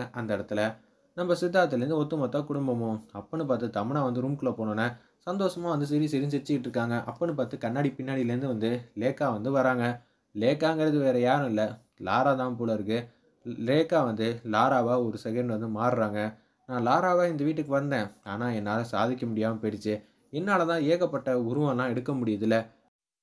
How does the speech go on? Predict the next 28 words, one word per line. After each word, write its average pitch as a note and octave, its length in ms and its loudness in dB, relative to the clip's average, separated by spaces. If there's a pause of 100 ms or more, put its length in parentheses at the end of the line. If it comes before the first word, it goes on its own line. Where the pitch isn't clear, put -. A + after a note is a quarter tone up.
அதனால C#3 200 4
தான் E3+ 140 4
நான் D3+ 140 2
இந்த C#3 140 2
கெட்டப்ல C#3+ 380 0
வந்திருக்கேன். B2 380 0 (360)
லாராவை F#3 300 4
பத்தி D#3 240 -2
இருக்கிற C3+ 260 0 (360)
சீக்ரெட்லாம் B2+ 680 -2
ராணிக்கு C#3+ 340 0
வந்து B2+ 200 -2
தெரிஞ்சிச்சு, B2 440 -2 (380)
அதனால D#3 360 2
தான் C#3+ 180 0
நான் B2 200 0 (200)
லேக்காவா D3 440 4
வந்திருக்கேன். A#2 500 0 (480)
லேக்காவோ A#2+ 640 2 (280)
லாராவோ B2+ 500 4 (180)
கடைசியில A#2+ 400 -4
ஜெயிக்க C#3+ 280 -2
போறது G#2+ 360 -4
நானா B2 320 2
தான் C3+ 200 2
இருப்பேங்கிற" B2 440 -2
மாதிரி A#2+ 200 -2
சொல்றப்ப, A2+ 380 -2